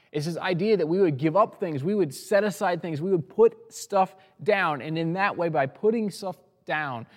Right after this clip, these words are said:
we'd find that we're truly free. And this invitation is what it means to be a follower of Jesus. To practice submission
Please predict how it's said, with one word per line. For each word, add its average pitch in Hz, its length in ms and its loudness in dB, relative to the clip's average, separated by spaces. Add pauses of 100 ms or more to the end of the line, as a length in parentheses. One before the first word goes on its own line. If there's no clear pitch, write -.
(120)
we'd 147 160 -4
find 165 220 -2
that 123 60 -6
we're 147 120 -6
truly 135 580 -4 (200)
free. 143 500 -8 (1120)
And 139 140 -6
this 175 300 -4
invitation 156 680 -6 (260)
is 135 120 -12
what 165 100 -6
it 147 60 -12
means 156 220 -8
to 147 80 -18
be 139 80 -8
a 131 40 -8
follower 98 340 -14
of 120 60 -18
Jesus. - 600 -16 (760)
To - 80 -20
practice 151 800 -10
submission 135 680 -12